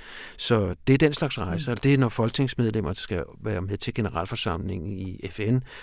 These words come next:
Speaker 1: hvis de skal til møder i Bruxelles. Det er, hvis de skal ud og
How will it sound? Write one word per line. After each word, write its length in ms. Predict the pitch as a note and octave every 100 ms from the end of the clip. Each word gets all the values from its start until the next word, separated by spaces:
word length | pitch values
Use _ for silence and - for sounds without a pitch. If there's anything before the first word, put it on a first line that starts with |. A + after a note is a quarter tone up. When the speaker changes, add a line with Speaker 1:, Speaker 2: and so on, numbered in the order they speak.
| -
Speaker 1:
hvis 140 | A2+ -
de 100 | A2
skal 160 | G#2+
til 140 | G2+ G2
møder 280 | G2+ A2
i 60 | A#2+
Bruxelles. 500 | G2 G2 - G#2 B2 - - -
Det 60 |
er, 40 | A#2+
hvis 140 | A2+
de 120 | -
skal 120 | G#2+ A#2
ud 120 |
og 100 | A#2+